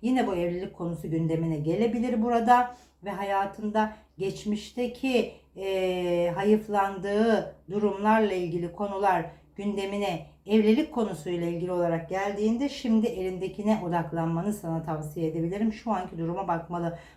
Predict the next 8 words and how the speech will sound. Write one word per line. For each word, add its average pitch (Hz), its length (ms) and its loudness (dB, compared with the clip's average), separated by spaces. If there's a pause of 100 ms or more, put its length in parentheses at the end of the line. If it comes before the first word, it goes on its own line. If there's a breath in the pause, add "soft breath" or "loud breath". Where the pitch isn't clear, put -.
Partnerler, 208 720 4
evli 220 280 2
olanlar 220 640 6
da 202 220 2 (220 loud breath)
kendi 202 360 -2
evliliklerinin 202 920 0 (260 loud breath)
geçmişte 277 540 4
yaşanan 262 640 4